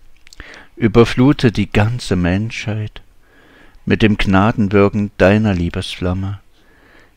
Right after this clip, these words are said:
jetzt und in der Stunde unseres Absterbens. Amen.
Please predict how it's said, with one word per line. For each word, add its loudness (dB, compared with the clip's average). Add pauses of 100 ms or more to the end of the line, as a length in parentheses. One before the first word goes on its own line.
jetzt 2
und 2
in 0
der 4
Stunde 0
unseres -4
Absterbens. -6
Amen. -6